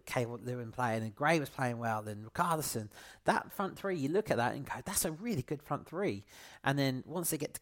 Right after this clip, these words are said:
Doucouré coming back into fitness, and then Yerry Mina and Keane and people like that come back,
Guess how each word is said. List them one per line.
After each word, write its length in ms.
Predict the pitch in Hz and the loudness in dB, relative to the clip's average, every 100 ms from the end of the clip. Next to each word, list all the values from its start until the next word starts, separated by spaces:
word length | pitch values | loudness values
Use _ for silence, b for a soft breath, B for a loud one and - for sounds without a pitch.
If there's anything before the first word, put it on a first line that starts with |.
| - | -6
Doucouré 480 | - 170 170 156 | 0 4 6 6
coming 240 | 147 143 135 | 4 0 0
back 240 | 135 - | -4 -4
into 180 | 131 123 | -8 -6
fitness, 540 | - - 113 104 - - | -4 -4 -2 -2 -2 0
and 120 | 127 | 0
then 160 | 120 127 | 0 0
Yerry 280 | 147 131 | 0 2
Mina 520 | 135 175 190 170 127 113 | 2 2 4 4 2 0
and 120 | 110 B B B | -10 B B B
Keane 500 | - 180 190 185 151 | 2 4 6 4 2
and 240 | 117 117 - | 0 -6 -4
people 300 | 175 170 160 | -4 0 2
like 100 | 120 | 8
that 380 | 143 139 - - | 10 10 4 -2
come 280 | 143 127 | 0 0
back, 260 | 117 110 - | 2 0 0